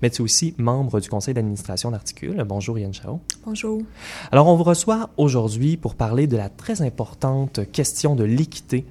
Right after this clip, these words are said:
Speaker 1: dans les centres d'artistes. Mais les personnes qui nous écoutent sont peut-être pas familières avec vos centres, donc j'aimerais qu'on commence par les présenter, euh, d'autant plus que les notions d'équité, ça fait partie, euh, intégrale de vos mandats. Euh, on pourrait commencer avec, euh, Yen Shao,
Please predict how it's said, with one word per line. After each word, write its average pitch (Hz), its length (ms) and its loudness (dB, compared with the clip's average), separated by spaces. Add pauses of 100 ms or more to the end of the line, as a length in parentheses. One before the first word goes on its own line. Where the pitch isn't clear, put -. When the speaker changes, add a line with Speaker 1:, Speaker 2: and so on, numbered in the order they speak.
Speaker 1:
dans 131 140 4
les 147 80 4
centres 139 400 0
d'artistes. 110 640 -2 (400)
Mais 175 340 6
les 123 120 2
personnes 127 300 -2
qui 175 100 -2
nous 120 120 -2
écoutent - 220 -4
sont - 160 -4
peut-être 147 320 -4
pas 208 220 0
familières 156 680 2
avec 131 260 0
vos 113 140 -2
centres, 180 240 -4
donc 139 180 2
j'aimerais 139 340 2
qu'on 120 180 -4
commence 127 440 0
par 131 400 0
les 117 160 0
présenter, 123 720 -2 (380)
euh, 107 120 2
d'autant 160 280 4
plus 240 160 -2
que - 80 2
les 127 80 4
notions 120 300 2
d'équité, 190 520 -4
ça - 180 -6
fait 131 140 -6
partie, 170 500 0
euh, 110 100 2 (120)
intégrale 147 720 2
de 120 140 4
vos 113 180 2
mandats. 101 440 0
Euh, - 380 -8
on 117 120 2
pourrait 180 140 -4
commencer 147 360 -2
avec, 127 300 -4
euh, 110 80 2
Yen 120 240 0
Shao, 117 500 -2